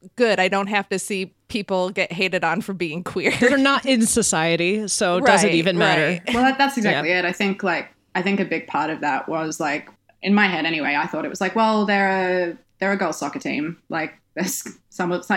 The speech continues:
Speaker 3: if some of them have to know what lesbians are." And then I think thematically for the show, it's like we're, we're outside of the environment that we grew up in, that we've been soaking in. Like, we don't really see,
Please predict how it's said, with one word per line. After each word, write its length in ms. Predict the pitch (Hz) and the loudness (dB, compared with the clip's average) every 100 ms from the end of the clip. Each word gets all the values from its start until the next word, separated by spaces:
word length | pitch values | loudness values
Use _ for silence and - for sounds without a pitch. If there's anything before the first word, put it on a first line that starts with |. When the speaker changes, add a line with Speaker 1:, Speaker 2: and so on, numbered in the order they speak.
| 220 | 0
Speaker 3:
if 100 | 233 | 2
some 140 | 247 | 2
of 60 | 214 | 4
them 100 | 196 | 2
have 180 | 175 - | 0 -2
to 60 | |
know 160 | 165 165 | -2 -2
what 120 | 156 | -2
lesbians 340 | 123 143 143 147 | -4 -4 -6 -6
are." 240 | 147 165 - - - - - _ | -6 -6 -10 -18 -20 -20 -20 _
And 100 | 214 | 2
then 80 | 233 | 2
I 60 | 233 | 4
think 200 | 262 254 | 2 2
thematically 540 | 226 196 208 202 185 | 4 4 4 2 -2
for 100 | 175 | 0
the 100 | 175 | -4
show, 600 | - 190 180 151 139 190 - _ _ | 0 2 2 0 -2 -6 -12 _ _
it's 200 | 175 - | -8 -2
like 300 | 175 170 - - _ _ | 0 0 -4 -16 _ _
we're, 460 | - 190 180 180 - - 185 | -4 0 2 0 -6 -18 -4
we're 180 | 190 185 | 0 2
outside 680 | 175 160 - 143 143 143 135 | 2 0 -2 -2 -2 -2 -4
of 160 | 147 | -8
the 120 | 139 | -6
environment 640 | 143 139 143 143 143 131 - _ _ _ - | -4 -2 -2 0 0 -2 -4 _ _ _ -10
that 100 | 156 | -4
we 300 | 151 147 135 | -2 -2 -4
grew 220 | - 143 | -6 -4
up 160 | 131 - | -4 -4
in, 200 | - 208 | -4 -4
that 100 | 208 | -4
we've 140 | 160 - | -6 -6
been 120 | 156 | -6
soaking 380 | - 156 151 139 | -6 -6 -4 -4
in. 140 | 127 | -4
Like, 160 | - - | -4 -2
we 100 | 196 | -2
don't 140 | 180 | -2
really 200 | 151 151 | -4 -6
see, 540 | - 175 165 156 151 | -4 -2 -2 -2 -8